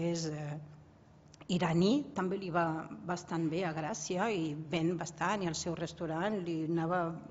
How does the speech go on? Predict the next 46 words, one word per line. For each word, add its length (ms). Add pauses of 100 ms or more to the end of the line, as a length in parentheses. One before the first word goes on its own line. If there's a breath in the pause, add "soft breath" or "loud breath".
força 400
bé, 160
no? 160
O 480
sigui, 240
aquesta 340
gent 160
normalment 460
no 80
tenen 240
problemes 500
d'adaptació. 640
Els 100
que 140
tenen 240
problemes 320
d'adaptació 420
són 160
els 220
pobres 540 (600 loud breath)
i 160
els 200
que 100
no 180
tenen 240
cultura 680
o 80
que 100
no 180
tenen, 340
eh, 280 (380 loud breath)
que 100
no 120
han 80
tingut 300
estudis, 540
no? 200
I, 100
per 160
tant, 260
l'element 420
cultural 600 (100)
crec 260
que 140
tampoc 400
el 80